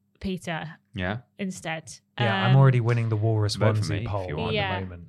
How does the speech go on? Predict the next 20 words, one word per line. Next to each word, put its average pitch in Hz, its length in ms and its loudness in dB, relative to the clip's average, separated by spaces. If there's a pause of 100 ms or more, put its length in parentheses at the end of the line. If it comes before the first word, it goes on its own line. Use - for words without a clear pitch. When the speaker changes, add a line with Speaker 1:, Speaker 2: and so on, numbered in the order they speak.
Speaker 1:
I 247 160 2
know 359 100 2
Speaker 3:
Uh, 392 80 2
Speaker 1:
that 370 140 -2
there's, 302 260 4
like, 269 180 2
at 247 100 2
least 277 300 -4
four 269 240 8
hundred 226 380 -2
votes, 190 360 -2
and 226 180 -4
I 285 100 4
think 311 140 -6
they 320 100 4
could 269 160 -6
sway 226 400 0
it - 160 -2
big 196 200 -6
time, 180 500 -10